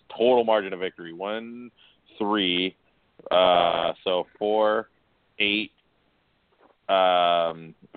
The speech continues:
fifteen, and twenty. So in their <laughs> five wins, they won by an average of four points. Um, so they've won by twenty, they lost by fourteen. So they're about even as far as their, their, um, point differential. The other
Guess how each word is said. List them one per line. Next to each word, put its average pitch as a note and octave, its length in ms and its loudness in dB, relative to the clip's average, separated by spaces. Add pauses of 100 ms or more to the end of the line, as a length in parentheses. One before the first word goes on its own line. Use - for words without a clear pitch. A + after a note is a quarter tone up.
(120)
fifteen, G#2+ 560 0
and F2+ 600 -2
twenty. D#2 300 -6 (360)
So A2 260 2
in G#2+ 40 -4
their B2+ 160 -6
<laughs> - 60 -16
five C3+ 80 -2 (160)
wins, C3 360 -8
they G#2+ 140 -6
won G#2+ 280 -12
by G#2 180 -10
an G2 60 -14 (140)
average F#2+ 200 -12
of - 120 -20
four F#2 160 -4
points. D#2+ 380 -12 (880)
Um, F2+ 520 2
so F2+ 280 4
they've F#2 160 2
won A2 180 2
by A2 160 2 (140)
twenty, G#2+ 340 -4
they F#2+ 80 -6
lost F#2 300 -4
by G2 100 -4 (100)
fourteen. F#2+ 480 -8 (300)
So A2+ 180 0
they're D#3 220 0
about B2+ 340 -2
even F#2+ 480 -16
as F2 80 -16 (120)
far G2 260 0
as F#2 160 -6
their, F#2 300 -6
their, F2+ 400 -12
um, F2 1040 -16
point A2 260 0
differential. E2+ 680 -8 (240)
The G#2 100 0
other F3+ 200 2